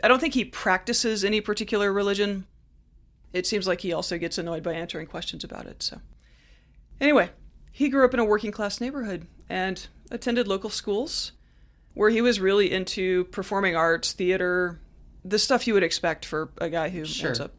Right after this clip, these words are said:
Speaker 1: yeah. He's always been into music and as a kid started writing music.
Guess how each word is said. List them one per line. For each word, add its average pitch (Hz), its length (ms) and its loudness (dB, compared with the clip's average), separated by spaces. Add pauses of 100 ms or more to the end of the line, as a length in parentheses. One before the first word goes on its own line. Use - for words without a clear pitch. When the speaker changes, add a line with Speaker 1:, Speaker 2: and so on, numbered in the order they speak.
Speaker 1:
yeah. - 100 -14 (920)
He's 185 380 0 (280)
always 190 440 4
been 190 200 -2
into 196 300 -4
music 185 680 -2
and 185 240 -2
as 180 120 0
a 196 40 0
kid 185 220 -4
started 175 340 0
writing 226 600 2
music. 185 560 -2